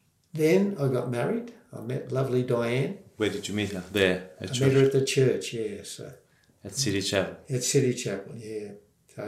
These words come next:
Speaker 1: I was twenty, about twenty-eight, twenty. I was a bit wild, you know, I had sort of long hair and, uh, I probably needed a bit of steadying, but my heart was, you know, my heart was there anyway, so.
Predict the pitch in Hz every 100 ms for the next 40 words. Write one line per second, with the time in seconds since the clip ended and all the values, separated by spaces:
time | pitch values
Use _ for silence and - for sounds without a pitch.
0 | 113 123 117 - 117 104 104 - _ -
1 | - - 107 104 117 131 - 120 120 131
2 | 160 220 180 131 147 104 - 135 - 131
3 | 117 139 131 - 131 110 120 123 104 120
4 | 120 117 104 92 - _ _ _ _ _
5 | _ _ _ _ _ _ _ 135 117 113
6 | 110 107 110 110 113 113 117 - 127 127
7 | 120 123 117 107 113 135 120 - - 147
8 | 131 110 104 131 131 131 160 151 - 110
9 | 104 - - - 123 95 113 120 117 127
10 | 127 - - - 95 110 113 104 104 107
11 | 131 120 117